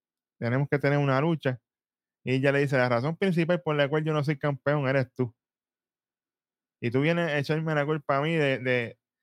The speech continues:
del daño colateral cuando supuestamente te di el cabezazo aquel, que por eso fue que te molestaste y estás fronteándome y, y echándome la culpa a mí." Y Trick Williams le dice, "Oye, pero si es que yo no te di con el título, el que corrió ese título fuiste tú."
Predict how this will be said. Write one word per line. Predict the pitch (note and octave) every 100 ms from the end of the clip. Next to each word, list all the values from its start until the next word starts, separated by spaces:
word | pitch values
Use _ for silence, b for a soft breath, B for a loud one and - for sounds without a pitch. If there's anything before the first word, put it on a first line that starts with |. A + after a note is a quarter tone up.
| _ -
del | A#2+
daño | C3+ D#3 D#3+
colateral | D#3+ D#3 C#3+ D3+ D#3+
cuando | C#3+ C3+
supuestamente | B2+ C#3+ - D3+ E3 D#3 D3 A#2+ - _ _ _ _ _ -
te | B2+
di | C3
el | C#3
cabezazo | D#3+ D3+ C#3 D#3 D3+
aquel, | D3 E3 A#2+
que | -
por | A#2+
eso | C3+ C#3+
fue | D3
que | D3
te | D3
molestaste | C#3+ B2+ A#2 D3+ -
y | B2+
estás | C#3+ C#3
fronteándome | C#3 C3 D3+ D3 C3+ B2+ C3
y, | C3 B2+ B2+
y |
echándome | B2+ C#3+ C#3+
la | C#3
culpa | D3 C#3+ C#3+
a |
mí." | E3 B2+ _ _ _ _ _ _ -
Y | A#2
Trick | A#2+
Williams | B2+ C3+
le | C3
dice, | B2
"Oye, | D#3+ F#3+
pero | C#3 B2
si | B2
es |
que | C#3+
yo | D3+
no | D3+
te | C#3+
di | C#3+
con | C#3
el | B2+
título, | A#2 C3+ F#3 G#3+ F3 _ _ -
el | B2
que | C3
corrió | C3+ C3
ese | D3+ F3+
título | F#3+ F3+ E3+
fuiste | D3+ E3 D3+ B2+
tú." | F#3 C#4